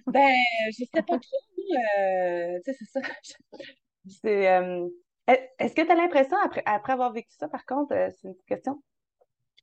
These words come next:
qu'après ça, mettons, quelqu'un dit, « Hey, moi, j'ai une super mauvaise journée, euh, je sais pas, là, n'importe quoi, là. J'avais du ménage à faire, puis je l'ai pas fait. » Est-ce que t'as l'impression que les banalités de la vie te popent plus d'en face ?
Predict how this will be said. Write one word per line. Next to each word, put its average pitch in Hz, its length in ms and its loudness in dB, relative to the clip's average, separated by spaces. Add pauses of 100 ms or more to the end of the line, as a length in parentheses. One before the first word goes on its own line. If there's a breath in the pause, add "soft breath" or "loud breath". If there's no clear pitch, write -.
(600)
qu'après 226 280 0
ça, 294 420 4
mettons, 240 420 -2
quelqu'un 233 340 -8
dit, « - 80 -12
Hey, 240 100 2
moi, 247 100 4
j'ai 233 100 0
une 220 80 -2
super 247 380 2
mauvaise 220 400 -2
journée, 208 960 -4
euh, 170 320 2 (560)
je - 100 -20
sais 208 120 -8
pas, 175 360 -8
là, 180 220 -10 (400)
n'importe 226 420 -4
quoi, 175 240 -4
là. 175 120 -8 (420)
J'avais 247 300 4
du - 120 -4
ménage 226 440 -2
à 196 100 0 (180)
faire, 202 380 2
puis 202 120 -10
je 196 60 -12
l'ai 208 100 -4
pas 170 200 -6
fait. » - 200 -10 (300 loud breath)
Est-ce 208 160 0
que 247 60 4
t'as 233 240 4
l'impression 214 520 0 (460)
que 208 60 0
les 196 180 4
banalités 208 500 2
de 202 60 -4
la 202 120 4
vie 190 180 -6
te 220 100 -6
popent 202 340 -2
plus 214 180 -6
d'en 185 200 -4
face ? 202 360 -6